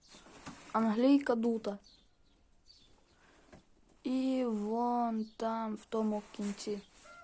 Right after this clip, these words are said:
Вон, ще одна голубка. І, в общем, все. Ні, я ще купив молодих. І зараз я вам покажу їх. Але хочу трошки розказати про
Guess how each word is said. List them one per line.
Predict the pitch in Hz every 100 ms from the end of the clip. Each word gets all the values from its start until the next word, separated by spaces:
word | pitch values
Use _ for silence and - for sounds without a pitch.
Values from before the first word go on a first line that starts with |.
| - 784 762 1077 1077 719 1077 1077 1077 1077 1077 1077 1077 - - - - - - - - - - - - - - - - - - - - - -
Вон, | 220 220 - - -
ще | - 254
одна | 226 220 240
голубка. | 233 233 233 - - - -
І, | 311 370
в | 277 240 247
общем, | 294 311 - - 285 254 -
все. | - - 214 220 233 - - - -
Ні, | 269 262 202
я | 262 269
ще | - - 208 -
купив | 247 285 311
молодих. | 311 302 240 214 214 - - 262 - - - 254 240 254 - - 160 -
І | 247
зараз | 233 269 254 - 311 233
я | 240
вам | 240 240
покажу | 233 220 220 202
їх. | 196 202 - 294
Але | 247 294 403
хочу | 302 302 -
трошки | 247 277 - 240
розказати | 220 220 - 226 214 233 247
про | 220 208 220